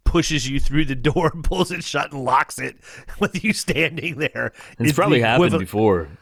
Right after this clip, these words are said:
Speaker 2: That
Speaker 1: that's
Speaker 2: would
Speaker 1: the
Speaker 2: be,
Speaker 1: equivalent
Speaker 2: that
Speaker 1: of hanging up.
Speaker 2: It, it is. So it's, it's like, it doesn't happen, uh, although it, it probably,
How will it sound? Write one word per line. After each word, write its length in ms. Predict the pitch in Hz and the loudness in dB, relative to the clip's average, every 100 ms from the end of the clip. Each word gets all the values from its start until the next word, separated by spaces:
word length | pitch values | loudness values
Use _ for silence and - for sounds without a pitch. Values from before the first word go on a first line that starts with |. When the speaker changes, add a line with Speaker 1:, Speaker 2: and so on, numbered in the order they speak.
| _ | _
Speaker 2:
That 60 | 131 | 2
Speaker 1:
that's 200 | 139 165 | 4 6
Speaker 2:
would 80 | 208 | 4
Speaker 1:
the 40 | |
Speaker 2:
be, 40 | 165 | 4
Speaker 1:
equivalent 300 | 202 180 165 | 4 4 2
Speaker 2:
that 20 | |
Speaker 1:
of 80 | 156 | 2
hanging 320 | 170 165 156 | 0 0 2
up. 220 | 143 - - | 0 -2 -2
Speaker 2:
It, 120 | 123 | 2
it 280 | 139 127 170 | 2 4 4
is. 320 | 143 92 80 - | 4 4 -2 -8
So 300 | - 117 107 | 0 2 2
it's, 260 | 107 104 | 0 -4
it's 200 | - - | -6 -2
like, 160 | 113 104 | -2 0
it 140 | 104 | 0
doesn't 240 | 117 107 90 | 0 0 0
happen, 380 | 92 98 117 104 | -2 -2 -2 0
uh, 280 | 98 98 95 | 0 0 2
although 340 | 101 98 95 | 4 4 4
it, 100 | 85 98 | 2 -4
it 180 | 90 | -4
probably, 520 | - 107 107 98 87 | 0 0 2 2 0